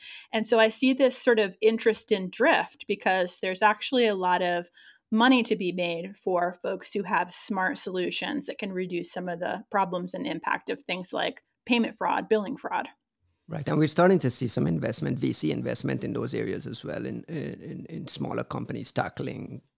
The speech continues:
Speaker 2: uh, consumer user identities and identities as a whole. Are you
Speaker 1: Yes.
Speaker 2: bullish on the whole identity sector as, uh, we are starting to see heavy spending on identity, whatever that means? It's got a, you know, it's,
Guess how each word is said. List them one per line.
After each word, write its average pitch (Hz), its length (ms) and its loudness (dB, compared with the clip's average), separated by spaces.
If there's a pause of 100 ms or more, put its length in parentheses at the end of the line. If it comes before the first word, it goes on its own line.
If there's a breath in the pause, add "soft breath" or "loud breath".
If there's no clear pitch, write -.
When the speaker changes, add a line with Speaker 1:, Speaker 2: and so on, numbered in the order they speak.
(140)
Speaker 2:
uh, - 200 -14
consumer - 360 -8
user 110 280 -8
identities - 720 -10
and 113 100 -10
identities - 580 -12
as - 140 -12
a - 20 -12
whole. - 300 -10 (420 loud breath)
Are - 60 4
you 202 100 4
Speaker 1:
Yes. 127 80 2
Speaker 2:
bullish 165 240 8
on 143 100 6
the 127 60 8
whole 135 220 6
identity 120 540 -2
sector 196 580 -2 (160)
as, 113 440 0 (120)
uh, 113 360 -4 (280)
we 147 340 -4
are 139 60 2
starting 139 300 2
to 123 80 -4
see 131 260 -2
heavy 131 260 0
spending 123 460 0
on 110 100 -2
identity, - 520 -4
whatever 143 260 4
that 127 160 2
means? 104 260 -4
It's - 160 -8
got - 220 -10
a, - 180 -14
you 110 80 -12
know, - 140 -14
it's, - 180 -16